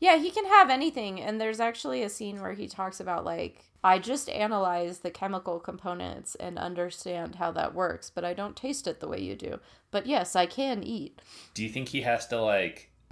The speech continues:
Speaker 2: when he goes back to his quarters, just, like,
Speaker 1: <laughs>
Speaker 2: like, o-, open up his abdomen and, like, pull out his air filter and just shake everything into the sink?
Speaker 1: Yeah, like Bender.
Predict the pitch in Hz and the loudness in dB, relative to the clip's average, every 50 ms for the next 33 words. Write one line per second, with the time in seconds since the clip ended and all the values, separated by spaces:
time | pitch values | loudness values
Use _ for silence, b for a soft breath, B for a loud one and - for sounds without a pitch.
0 | - _ - 104 98 98 92 98 95 92 - 95 90 90 - - 101 95 85 - | -16 _ -4 -4 -4 -2 -2 -2 -2 0 0 0 0 0 0 -4 -6 -6 -8 -8
1 | - - 90 87 87 90 90 87 - - 87 - - 92 87 85 82 - 320 330 | -4 -2 -2 0 0 -2 -4 -4 -6 -6 -6 -4 0 2 2 2 2 2 0 0
2 | - - - 339 - - - 381 349 339 - 349 - - 320 294 - 320 320 - | 2 2 0 2 4 4 4 4 2 2 2 0 0 0 -4 -6 -6 -10 -12 -10
3 | - - 339 - - _ _ - - 98 - - 101 95 87 87 90 - - 101 | -10 -12 -14 -14 -16 _ _ -4 -2 -2 0 0 -2 -2 0 -2 -2 -2 -4 -8
4 | 92 85 - - 85 85 85 82 90 95 92 95 95 98 98 95 95 92 87 85 | -8 -6 -6 -4 -2 -2 -2 -2 -4 -6 -4 -2 -2 -2 -2 -2 -2 -2 -2 -4
5 | - - - 101 92 90 90 90 87 85 87 87 82 82 82 82 82 - 98 90 | -4 -6 -6 -4 0 2 2 2 2 0 -4 -4 -2 -2 -2 -2 -4 -4 -4 -4
6 | 90 87 87 98 95 92 90 90 87 82 90 87 - - 87 87 82 - 90 85 | -4 -4 -4 -4 -4 -2 -2 -2 -4 -4 -6 -6 -6 -4 -6 -6 -4 -4 -4 -4
7 | 87 90 85 90 92 90 90 90 87 87 82 78 - - - 80 78 87 107 120 | -4 -4 -6 -6 -6 -6 -6 -6 -6 -6 -6 -6 -6 -6 -6 -8 -10 -10 -10 -10
8 | - - - - 254 247 240 247 240 226 214 190 202 220 226 233 214 - - _ | -12 -14 -8 2 8 10 12 12 12 12 10 8 6 4 2 2 0 -6 -14 _
9 | _ 240 233 247 269 269 254 220 226 208 190 185 175 175 185 226 196 - | _ 10 10 10 10 8 4 4 4 6 6 6 4 2 0 -2 -4 -10